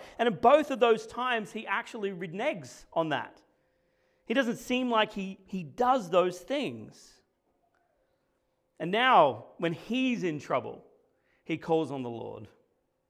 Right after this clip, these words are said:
Better late than never, I say. In fact, in fact, I think that too often we have, we feel way too self-righteous in those moments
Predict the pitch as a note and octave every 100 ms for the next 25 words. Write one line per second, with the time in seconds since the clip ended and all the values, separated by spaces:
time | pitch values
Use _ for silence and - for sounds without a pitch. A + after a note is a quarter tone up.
0 | _ _ _ _ _ _ D4+ D#4+ A#3+ G#3+
1 | A3 A3+ A#3 C4 A#3 F3+ D#3+ D#3 - B2
2 | A2 - _ _ _ _ _ _ _ B3+
3 | B3+ C4+ A#3+ A3 C4 A#3+ B3 A3+ B3 C#4
4 | A#3+ A3 - B3+ A#3 A#3+ A3 F#3+ G3 F#3
5 | F#3 E3+ G3 F3+ D#3+ F#3+ G3 - F3+ D3
6 | - E3+ - D3+ F3+ G3+ F3+ C3+ E3 D3
7 | C3+ D3 C#3 B2